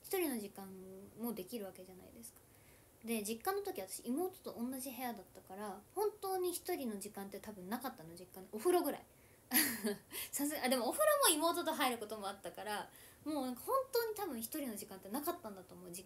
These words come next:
家にいた時って。そう。って思うと、なんかその一人暮らし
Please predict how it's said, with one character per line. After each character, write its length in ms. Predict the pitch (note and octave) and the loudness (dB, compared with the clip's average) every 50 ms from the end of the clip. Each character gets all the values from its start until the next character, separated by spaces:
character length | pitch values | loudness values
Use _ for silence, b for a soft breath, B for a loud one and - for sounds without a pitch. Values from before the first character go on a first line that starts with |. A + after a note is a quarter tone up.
| - - | -12 -12
家 60 | F3+ | -12
に 100 | F3+ F3+ | -12 -10
い 20 | F3+ | -12
た 100 | F3+ F#3 | -14 -14
時 120 | - - | -16 -16
っ 20 | - - - - - - | -18 -20 -20 -20 -20 -20
て。 60 | - A3+ - - - B B B B B B B B B B B B B B B B B - - | -20 -20 -20 -20 -20 B B B B B B B B B B B B B B B B B -20 -18
そ 200 | - - - G#3+ | -16 -14 -12 -12
う。 20 | G3 | -14
っ 40 | G3 - - - - - | -14 -16 -20 -20 -14 -2
て 100 | - E4+ | 0 2
思 80 | F4 G4 G#4+ G#4 F4 | 2 2 2 0 0
う 40 | D4+ | -2
と、 400 | - - G#4 A4 G#4 D4 G#3+ G#3+ B B B B - - | -2 -2 0 2 2 0 0 -4 B B B B -10 -6
な 100 | A#3+ A#3+ | -4 -4
ん 60 | A#3 | -4
か 80 | A#3 | -4
そ 120 | A3+ - A3 | -4 -4 -4
の 100 | G#3 G#3 | -6 -6
一 220 | G#3 - - D4+ | -8 -8 -8 -8
人 200 | D4+ D4 D#4 D4+ | -6 -6 -6 -4
暮 100 | C#4+ D#4 | -4 -4
ら 140 | D4+ C#4+ C#4 | -4 -4 -4
し 420 | - - - A3+ G#3 G#3 G3 F#3+ | -4 -4 -4 -6 -6 -8 -8 -8